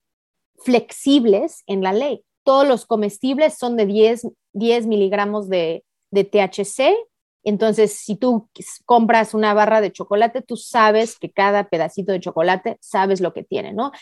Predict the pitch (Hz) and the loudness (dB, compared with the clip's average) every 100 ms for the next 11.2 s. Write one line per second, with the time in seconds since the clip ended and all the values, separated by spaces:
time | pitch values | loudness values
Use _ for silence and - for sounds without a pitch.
0 | - 240 247 233 - 285 320 294 - 262 | -12 -2 0 0 4 4 4 0 -4 -2
1 | 233 233 240 214 180 180 185 190 214 226 | -2 0 -2 -2 -4 -4 -2 0 0 0
2 | 233 - 190 185 185 185 185 _ _ _ | -2 -4 -4 -2 0 0 -2 _ _ _
3 | 185 165 156 156 214 _ _ _ _ _ | -2 -2 -4 -12 -14 _ _ _ _ _
4 | _ - 220 214 202 202 190 - 190 175 | _ 0 4 6 4 2 -2 -6 -4 -2
5 | 180 208 160 92 _ _ _ - 262 277 | -2 -4 -8 -12 _ _ _ -4 0 4
6 | 339 - 359 359 370 - _ - 247 240 | 4 6 4 6 2 0 _ 0 2 4
7 | 226 247 247 285 311 233 214 208 202 208 | 4 4 4 4 0 0 -2 -2 2 4
8 | 214 220 - 269 - 262 247 180 180 196 | 2 0 -6 -8 -4 -4 0 0 0 0
9 | 202 214 208 202 196 185 180 175 - 165 | 2 4 2 0 -2 -4 -6 -8 -10 -8
10 | 208 202 190 180 185 - - - 170 160 | -2 0 0 -2 -4 -10 -18 -8 -4 -2
11 | 147 147 | -2 -6